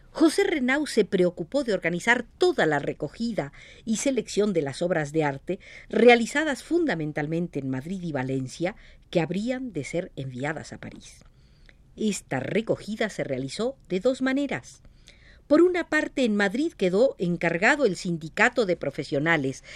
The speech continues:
de las Bellas Artes para disponer los medios locales y materiales para que un grupo de artistas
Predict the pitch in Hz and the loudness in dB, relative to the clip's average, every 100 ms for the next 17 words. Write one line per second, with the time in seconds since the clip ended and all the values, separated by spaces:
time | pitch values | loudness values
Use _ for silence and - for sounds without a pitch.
0 | - - 185 160 139 269 277 131 - 196 | -16 2 4 4 2 0 0 -2 0 0
1 | - - 320 - - - - 214 220 294 | -2 -8 -10 -14 -20 -10 0 4 4 0
2 | - 190 156 139 131 123 170 185 143 127 | -2 -2 0 -2 -6 -4 -2 -2 -4 -4
3 | 127 165 165 147 139 143 180 135 143 135 | -4 0 0 0 -2 -2 -2 -2 0 -2
4 | 151 226 - - - - 196 190 - 262 | -2 -6 -12 -20 -10 2 4 4 2 2
5 | 311 208 151 131 123 127 - 233 240 - | 2 2 -2 -2 -6 -6 -6 -8 -6 -2
6 | 196 - | -2 -4